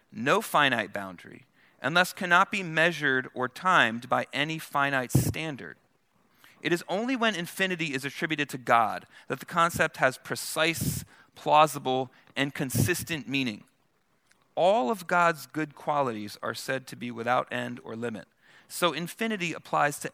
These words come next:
every divine attribute, for God is infinitely mercif-, merciful, infinitely holy, infinitely just. There's a quote from Odin. So let's read this list now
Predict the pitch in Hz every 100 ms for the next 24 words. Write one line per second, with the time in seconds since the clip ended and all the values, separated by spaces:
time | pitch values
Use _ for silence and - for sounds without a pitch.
0 | _ 165 165 190 160 151 143 139 120 151
1 | - 123 110 - - - - 135 127 120
2 | 110 - - 180 165 165 123 127 123 113
3 | - - _ _ 117 117 110 - 87 _
4 | _ _ - 180 165 170 123 123 127 110
5 | 92 80 _ _ _ _ 165 180 - 151
6 | 110 113 104 85 - - - _ _ _
7 | _ _ _ _ 180 202 220 180 196 127
8 | 120 110 151 _ _ - - 233 - 214
9 | 233 220 208 - 147 156 - 131 107 82
10 | 90